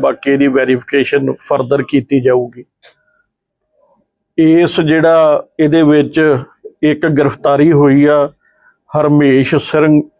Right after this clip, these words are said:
ਸਿੰਘ ਉਰਫ ਰਮੇਸ਼ ਕੱਟਾ ਕੱਟਾ ਨਾਂ ਦਾ ਸਮਗਲਰ ਆ ਇਹ। ਔਰ ਇੱਕ ਇਹਦੇ ਨਾਲ ਦਾ ਜਿਹੜਾ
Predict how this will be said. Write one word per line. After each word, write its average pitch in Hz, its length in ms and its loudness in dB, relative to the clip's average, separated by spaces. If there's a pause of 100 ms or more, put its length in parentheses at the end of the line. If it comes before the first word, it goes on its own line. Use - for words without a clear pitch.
(120)
ਸਿੰਘ 151 320 -2
ਉਰਫ 160 380 -2 (920)
ਰਮੇਸ਼ 147 600 0
ਕੱਟਾ 147 300 -2
ਕੱਟਾ 147 340 -2
ਨਾਂ 139 240 0
ਦਾ 143 120 0
ਸਮਗਲਰ 143 480 0
ਆ 143 120 0
ਇਹ। 139 220 -4 (1400)
ਔਰ 139 220 0
ਇੱਕ 147 240 0
ਇਹਦੇ 160 200 0
ਨਾਲ 147 360 2
ਦਾ 147 140 2
ਜਿਹੜਾ 139 520 2